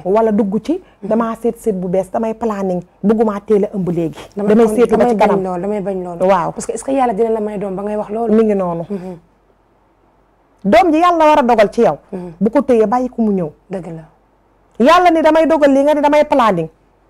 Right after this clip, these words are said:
Speaker 1: Waaye Yàlla mooy borom bët bu rëy bi, mooy kun fa yàkkoon.
Speaker 2: Dëgg la.
Speaker 1: Léeg-léeg nga planning, ëmb ci kaw planning bi.
Speaker 2: Billaahi.
Speaker 1: Fekk boobu nga xam ne Yàlla mooy mër, moom dong mooy kun fa yàkkoon.
Speaker 2: Dëgg la.
Speaker 1: Xale yu bari ñu ngi koy def.
Speaker 2: Mhm.
Speaker 1: Bàjjen, muy lu doy waar.
Speaker 2: Mhm.
Speaker 1: Loo xamante ni nii,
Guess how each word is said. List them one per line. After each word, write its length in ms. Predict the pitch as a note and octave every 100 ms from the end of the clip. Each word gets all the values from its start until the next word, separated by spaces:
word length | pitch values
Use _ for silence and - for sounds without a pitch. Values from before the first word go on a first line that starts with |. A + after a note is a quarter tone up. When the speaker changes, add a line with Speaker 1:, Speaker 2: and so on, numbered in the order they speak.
| _ _ _ _ _ _ _ _ _
Speaker 1:
Waaye 280 | A#3 C#4+ E4
Yàlla 220 | E4+ D#4+ D4
mooy 160 | D#4
borom 240 | B3+ D4 B3+
bët 100 | A#3
bu 120 | G#3
rëy 140 | B3+ A#3
bi, 80 |
mooy 160 | A#3 C4+
kun 160 | C4 A#3
fa 120 | G#3+
yàkkoon. 320 | F#3 F#3 F3 E3
Speaker 2:
Dëgg 200 | F#3 E3
la. 60 | A#3
Speaker 1:
Léeg-léeg 280 | C4+ C4+
nga 120 | B3 A#3+
planning, 440 | C4 A#3+ A3+ A3+ -
ëmb 200 | C4 B3
ci 80 | -
kaw 140 | C4
planning 420 | A#3 A3+ F#3+ E3+
bi. 140 | C#3+ G3+
Speaker 2:
Billaahi. 560 | - G3+ - - - -
Speaker 1:
Fekk 240 | D#4 -
boobu 340 | A3+ C4 A#3 A#3+
nga 100 | B3+
xam 220 | C4+ B3
ne 80 | A#3
Yàlla 280 | B3+ B3 A3+
mooy 200 | A#3+ A#3+
mër, 300 | A3+ G#3+ -
moom 240 | G#3+ B3+ A3+
dong 220 | C4+ C4
mooy 180 | B3 A#3+
kun 180 | B3+ B3
fa 120 | A3+
yàkkoon. 340 | - - -
Speaker 2:
Dëgg 180 | F#3 A3+ A3+
la. 120 | A#3 - _ _ _ _ _
Speaker 1:
Xale 240 | - A3 E3+
yu 80 |
bari 180 | E3+ A#3
ñu 80 | E4
ngi 40 | E4+
koy 140 | D#4
def. 360 | G3+ G#3 - -
Speaker 2:
Mhm. 260 | C4+ C4+ C4 - _
Speaker 1:
Bàjjen, 340 | G3 G#3 G3+ G3+
muy 200 | C4 D#4+
lu 100 | C#4
doy 180 | C#4+ C4+
waar. 220 | F#3+ -
Speaker 2:
Mhm. 240 | A3 G#3 A3
Speaker 1:
Loo 200 | A3 D4+
xamante 400 | F4 F4 E4 D4+ D4
ni 120 | A#3+
nii, 260 | A3 G#3